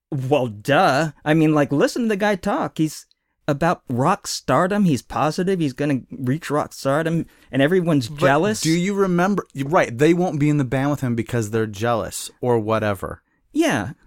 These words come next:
Speaker 1: and I, and I've met, like, people like that, but he was like a, a, like, like, his body sucked in all the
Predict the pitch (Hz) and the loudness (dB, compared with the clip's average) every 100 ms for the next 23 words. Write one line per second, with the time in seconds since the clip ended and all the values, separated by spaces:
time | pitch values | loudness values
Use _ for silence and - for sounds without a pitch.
0 | - 226 - 226 277 269 220 - 165 131 | 0 0 2 2 2 4 2 2 0 0
1 | - _ _ - 170 156 131 117 127 202 | -4 _ _ -2 0 0 0 2 0 -2
2 | - 120 113 113 _ _ - 123 135 - | -4 -2 -2 -4 _ _ -16 -2 -2 -2
3 | _ _ 160 170 349 339 147 135 123 117 | _ _ -2 0 2 0 0 0 0 0
4 | 113 - _ _ 113 - 131 123 _ _ | -2 -6 _ _ -6 -2 -2 -2 _ _
5 | _ 139 151 131 107 170 202 156 - - | _ -4 -2 -4 -2 -2 0 0 -2 -2
6 | 196 185 _ 208 180 170 170 143 | -2 -2 _ -2 0 2 2 0